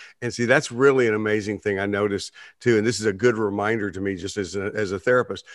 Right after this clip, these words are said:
is even though we're talking about it, it's easy to pa-, run past that, but have that person say it out loud. And so when I said it out loud,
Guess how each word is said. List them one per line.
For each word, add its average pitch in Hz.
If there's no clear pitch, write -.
is 113
even 139
though 147
we're 139
talking 135
about 123
it, -
it's 104
easy 120
to 104
pa-, 123
run 120
past 120
that, 104
but 95
have 120
that 117
person 104
say 104
it 98
out 110
loud. 135
And 110
so 107
when 113
I 107
said 139
it 143
out 117
loud, 95